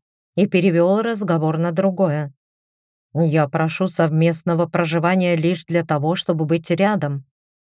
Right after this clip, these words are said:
У меня есть своя квартира, машина и работа. Я бы предложил для жизни свое жилье, но понимаю, что женщине с такой красотой и характером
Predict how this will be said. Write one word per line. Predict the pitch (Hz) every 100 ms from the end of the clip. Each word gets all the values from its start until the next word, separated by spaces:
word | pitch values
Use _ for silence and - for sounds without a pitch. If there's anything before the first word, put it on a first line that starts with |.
| -
У | 160
меня | 180 180
есть | 190 208 233 -
своя | - 214 220 226 202
квартира, | 151 151 143 - 156 151 156 - _ _ -
машина | 165 135 - 165 214
и | 175
работа. | 147 143 147 180 196 175 _ _ _ _ _ -
Я | 151 160 151
бы | 143 151
предложил | 160 156 160 165 170 175
для | 170 160 170
жизни | 160 180 165 180
свое | 175 170 175 214
жилье, | 247 180 165 160 151 139 _ _ _ _ _
но | 190 185 175
понимаю, | 170 170 170 202 180 143
что | - 156
женщине | 147 165 208 196 - 170 156
с | -
такой | 165 160 170 190
красотой | 175 165 160 156 - 175
и | 185
характером | 135 151 147 170 - 233 214 214